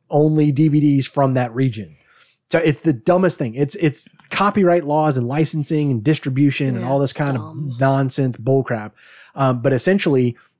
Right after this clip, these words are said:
Speaker 1: that problem with the, uh, with the closed captioning only happened in region one D V D release.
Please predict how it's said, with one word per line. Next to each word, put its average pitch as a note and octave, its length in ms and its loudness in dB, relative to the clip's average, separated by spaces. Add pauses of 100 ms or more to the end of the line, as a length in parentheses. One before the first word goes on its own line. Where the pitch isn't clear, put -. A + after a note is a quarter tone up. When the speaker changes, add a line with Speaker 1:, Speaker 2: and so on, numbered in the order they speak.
(160)
Speaker 1:
that D#3+ 340 0
problem D3+ 520 0
with C3 220 -2
the, C3 460 -2 (140)
uh, A#2+ 380 -6
with C3 180 -6
the B2 180 -4
closed D3 280 0
captioning G3+ 460 -6 (280)
only E3+ 300 2
happened E3 360 0
in C3 160 0
region C#3 420 0
one C3+ 260 0
D C3 160 -2
V B2 100 -4
D A#2 140 -6
release. G#2 500 -14